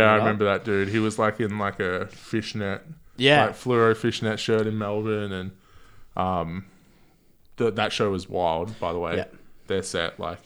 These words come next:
Speaker 1: we got kicked out after ninety seconds because the crowd was pushing too far forward.
Speaker 2: Oh, really?
Speaker 1: And it was just too wild. The security's like, "Everyone out."
Speaker 2: Wow.
Speaker 1: He, like, I got, like, champagne sprayed in my face and
Speaker 2: <laughs>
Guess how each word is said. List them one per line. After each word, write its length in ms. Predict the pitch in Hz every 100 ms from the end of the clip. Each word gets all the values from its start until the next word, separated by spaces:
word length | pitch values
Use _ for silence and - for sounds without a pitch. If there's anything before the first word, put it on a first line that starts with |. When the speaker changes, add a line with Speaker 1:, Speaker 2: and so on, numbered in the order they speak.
| - _ _
Speaker 1:
we 120 | 113
got 140 | 104 107
kicked 220 | 104 -
out 180 | 90 92
after 260 | 92 - 95
ninety 320 | 90 90 90
seconds 420 | 87 90 98 95
because 320 | 104 95 92
the 60 | -
crowd 360 | 92 92 90 90
was 280 | 95 - - - - -
pushing 320 | - 104 101
too 180 | 92 95
far 200 | 92 87
forward. 360 | - 95 92 95
Speaker 2:
Oh, 80 | 117
really? 340 | 101 104 123
Speaker 1:
And 80 | 185 -
it 40 | 101
was 100 | 98
just 180 | 107 -
too 160 | 113 98
wild. 300 | 95 90 90
The 60 |
security's 360 | - - 90 87
like, 300 | 82 - - -
"Everyone 440 | 92 92 90 85 -
out." 420 | 95 92 92 - -
Speaker 2:
Wow. 340 | 107 92 85 -
Speaker 1:
He, 80 | 104
like, 260 | 101 92 - - -
I 80 | -
got, 220 | 98 -
like, 140 | 87 - -
champagne 520 | - 107 95 92 87
sprayed 340 | 90 - 95 90
in 80 | 92
my 100 | 90
face 540 | - 90 87 92 -
and 200 | 85 87 - - -
Speaker 2:
<laughs> 260 | - - -